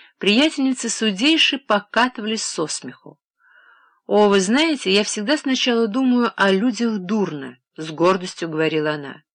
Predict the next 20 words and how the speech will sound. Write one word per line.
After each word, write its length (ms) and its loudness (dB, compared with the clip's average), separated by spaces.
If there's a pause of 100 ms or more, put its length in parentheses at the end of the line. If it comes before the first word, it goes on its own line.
(460)
"Я 200 4
убеждаюсь, 500 4
что 240 -2
женщина 560 0
действительно 640 -2
замужем 720 -2 (260)
только 300 2
после 320 0
того, 280 0
как 260 -2
мне 220 2
предъявят 680 0
ее 220 2
метрику 580 0
и 160 -2
свидетельство 840 -2
о 40 -2
браке. 540 -8 (640)
Будьте 380 0
спокойны, 680 -8